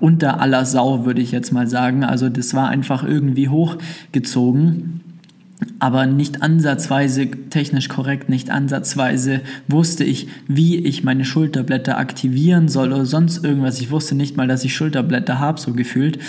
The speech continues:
Also ich war wirklich ein totaler Anfänger und wollte aber das Ganze lernen. Und deswegen kann ich mich da auch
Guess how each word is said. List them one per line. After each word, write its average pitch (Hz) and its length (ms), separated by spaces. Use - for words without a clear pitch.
Also 131 160
ich 127 60
war 135 140
wirklich 131 340
ein 131 80
totaler 151 440
Anfänger 135 640
und 135 360
wollte 156 280
aber 151 320
das 160 240
Ganze 143 440
lernen. 147 460
Und 131 180
deswegen 147 400
kann 156 180
ich 156 100
mich 156 180
da 135 100
auch - 160